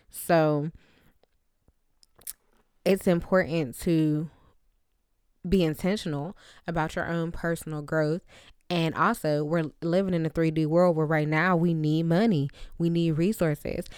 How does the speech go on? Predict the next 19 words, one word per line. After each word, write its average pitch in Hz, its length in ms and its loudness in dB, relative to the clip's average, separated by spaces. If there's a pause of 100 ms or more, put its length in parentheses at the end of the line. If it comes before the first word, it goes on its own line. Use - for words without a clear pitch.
(120)
So - 160 2
there's 170 260 4
nothing 180 440 0
wrong 165 580 -2 (260)
with 170 320 2
doing 165 320 2
spiritual 170 600 0
work 151 320 0
to 165 180 -4
kinda 156 560 -2
have 170 460 0
those 160 220 0
things 151 280 -4
for 156 120 -6
yourself 175 460 -2
so 151 100 0
that 143 180 -2
you're 143 100 -2
straight. 185 420 0